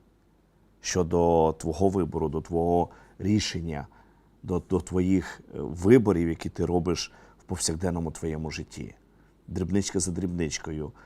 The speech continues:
все наше життя складає одне велике рішення, яке має бути узгоджене з істиною Божою про наше життя.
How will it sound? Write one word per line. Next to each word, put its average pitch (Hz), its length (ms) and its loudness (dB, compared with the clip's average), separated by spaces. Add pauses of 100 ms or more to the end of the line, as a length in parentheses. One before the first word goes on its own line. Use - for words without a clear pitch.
(180)
все - 180 0
наше 87 280 -2
життя 82 420 -4
складає 80 640 -4 (480)
одне 90 380 -2
велике 85 460 0
рішення, 78 600 -4 (380)
яке 80 760 -4
має 85 340 -2
бути 82 300 -6
узгоджене 78 680 -6 (260)
з - 120 -4
істиною 85 400 -4
Божою 78 580 -4 (220)
про 87 180 -6
наше 80 340 -6
життя. - 460 -12